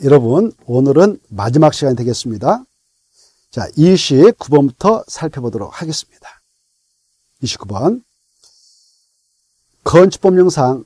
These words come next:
건축협정, 아주 중요하고 꼭 시험에 나오는데요. 건축협정이 인가받은 건축협정구역에서 연접한 대지에 대하여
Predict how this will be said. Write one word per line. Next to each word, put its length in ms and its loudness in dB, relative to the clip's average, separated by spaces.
건축협정, 920 0
아주 280 -6
중요하고 340 0
꼭 160 -4
시험에 160 -6
나오는데요. 460 -4
건축협정이 880 0
인가받은 840 0
건축협정구역에서 1120 -4
연접한 600 2
대지에 360 0
대하여 440 0